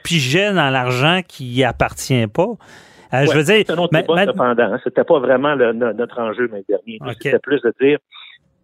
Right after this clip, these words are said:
Speaker 2: toi, le syndicat, tu parles en mon nom, là, puis tu vas, tu vas mettre un terme à mon régime de retraite,
Speaker 1: Ouais.
Speaker 2: où je vais perdre, euh, en moyenne trente-huit, trente-deux, trente-quatre pour cent. Mais consulte-moi.
Speaker 1: Ben oui.
Speaker 2: Permets-moi d'être, de, vous savez, on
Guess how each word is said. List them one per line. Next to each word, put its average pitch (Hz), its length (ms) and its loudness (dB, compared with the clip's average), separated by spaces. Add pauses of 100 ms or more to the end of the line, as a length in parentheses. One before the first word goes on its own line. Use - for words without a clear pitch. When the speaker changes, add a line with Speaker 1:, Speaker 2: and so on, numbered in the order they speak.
(340)
Speaker 2:
toi, 180 180 2
le 165 100 4
syndicat, 151 420 0
tu - 100 -18
parles 156 160 4
en 147 80 4
mon 143 180 0
nom, 208 200 -2
là, 202 100 -8 (160)
puis 120 100 -18
tu - 140 -20
vas, 135 140 2 (100)
tu 135 80 -6
vas 127 60 0
mettre 151 160 0
un 123 120 2
terme 170 440 0
à 120 100 -6
mon 127 120 2
régime 127 260 -4
de 135 80 2
retraite, 117 360 -2 (400)
Speaker 1:
Ouais. 131 220 0
Speaker 2:
où 139 100 0
je 107 80 -4
vais 117 160 2
perdre, 135 320 2
euh, 101 300 0
en 127 160 -2
moyenne 143 320 -4
trente-huit, 123 500 -2
trente-deux, 120 360 -2
trente-quatre - 420 -4
pour - 140 -10
cent. - 140 -2 (920)
Mais 175 120 -12 (220)
consulte-moi. 143 640 0 (140)
Speaker 1:
Ben 135 180 0
oui. 131 160 2 (320)
Speaker 2:
Permets-moi 127 560 4
d'être, 120 380 -2
de, 113 160 2
vous 104 80 -10
savez, 185 280 -4
on 208 40 -4